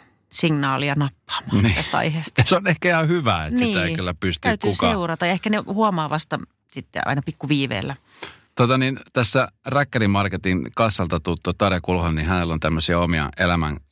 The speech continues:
Speaker 2: elämän kokemuksia ja, ja semmosia sitaatteja, mitä sillä on, niin, niin tota,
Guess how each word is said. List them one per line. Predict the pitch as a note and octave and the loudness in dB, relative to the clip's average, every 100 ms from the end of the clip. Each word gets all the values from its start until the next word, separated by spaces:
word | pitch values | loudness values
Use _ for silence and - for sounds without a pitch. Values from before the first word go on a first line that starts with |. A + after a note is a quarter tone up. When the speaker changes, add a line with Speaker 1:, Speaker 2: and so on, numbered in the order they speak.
| G2 | -2
Speaker 2:
elämän | F#2+ E2 D2+ | 0 0 0
kokemuksia | E2+ D#2+ D2 C#2 - D2 | 0 0 -2 -2 -2 -2
ja, | C#2+ C#2+ - - | -2 -4 -8 -8
ja | D#2 - - - | -8 -8 -12 -6
semmosia | D#2+ D#2+ | -2 0
sitaatteja, | D#2+ F#2 F2 D2+ - D#2 | 2 2 2 0 0 -2
mitä | D2 D2+ | 0 -2
sillä | D2+ E2+ D#2+ E2 | -2 0 2 2
on, | D#2 | 0
niin, | C#2+ C#2 - - | -2 -4 -8 -6
niin | D#2+ D#2 | -2 0
tota, | D#2+ D2+ - | 0 0 -2